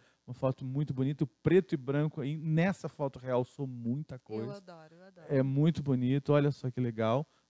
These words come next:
Speaker 1: Vamos mais. Agora sim, a gente vai pegar um pouquinho pra falar, antes de mostrar, a gente vai falar sobre a questão do Miss Teresópolis. Nós tivemos na, na última segunda-feira,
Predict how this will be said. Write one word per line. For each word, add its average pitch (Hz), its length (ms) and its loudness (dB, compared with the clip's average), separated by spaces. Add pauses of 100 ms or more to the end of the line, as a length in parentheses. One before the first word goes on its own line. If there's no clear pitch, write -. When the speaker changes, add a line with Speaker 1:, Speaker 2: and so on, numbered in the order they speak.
(100)
Speaker 1:
Vamos 127 300 2
mais. 123 400 -2 (260)
Agora 143 320 4
sim, 151 420 -10 (220)
a 131 80 -4
gente 143 260 -2
vai 147 160 2
pegar 135 380 0
um 143 100 2
pouquinho 175 460 -4
pra 165 160 -6
falar, 139 360 -2
antes 147 220 -2
de 131 60 -16
mostrar, 139 500 -8 (320)
a 143 60 -8
gente 139 120 -8
vai 156 100 -6
falar 143 240 -2
sobre 147 260 -4
a 156 40 -4
questão 143 360 -10
do 143 80 -6
Miss 131 160 -8
Teresópolis. - 640 -14 (380)
Nós 127 100 -20
tivemos 147 300 -8
na, 139 80 -2 (180)
na 120 160 0
última 127 280 -2
segunda-feira, 120 800 -2